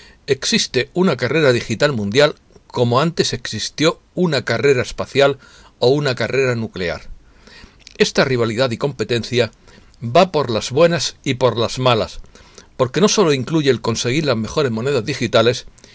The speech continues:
sino además el aumento de ciberataques en todo el mundo. Artículo de opinión. Carrera digital.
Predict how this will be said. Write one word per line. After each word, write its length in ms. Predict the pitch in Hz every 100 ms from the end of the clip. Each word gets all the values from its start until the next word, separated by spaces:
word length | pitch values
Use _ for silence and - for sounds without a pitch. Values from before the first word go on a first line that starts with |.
| - -
sino 280 | - - 123
además 400 | 117 117 190 - - _
el 140 | 143 131
aumento 380 | 120 180 185
de 100 | 143
ciberataques 680 | - 117 117 104 156 151 -
en 100 | 120
todo 140 | 123 123
el 80 | 107
mundo. 360 | 107 98 85 _ _ _ _ _ _ _ _ _ - _ _ _
Artículo 440 | 139 127 220 208 156
de 80 |
opinión. 480 | 117 113 107 80 - - _ _ _ _ _ _ _ _ _ _ -
Carrera 500 | 151 165 254 247 -
digital. 500 | 135 135 127 135 113